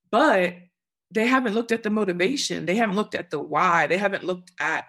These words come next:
what allows for this number to flourish. What's the root? 'Cause when you're aware of your why and the actual why, not the inherited one from mama and them, although that can be a part, not the thing people told you should fuel you, although you might be informed by it,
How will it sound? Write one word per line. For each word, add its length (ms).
what 360
allows 500
for 140
this 260
number 500
to 720
flourish. 440
What's 200
the 160
root? 460
'Cause 160
when 180
you're 180
aware 480
of 240
your 180
why 580
and 140
the 140
actual 580
why, 280
not 200
the 140
inherited 560
one 200
from 200
mama 280
and 140
them, 240
although 220
that 180
can 100
be 120
a 80
part, 400
not 220
the 80
thing 280
people 280
told 420
you 120
should 260
fuel 260
you, 240
although 560
you 160
might 200
be 120
informed 460
by 160
it, 180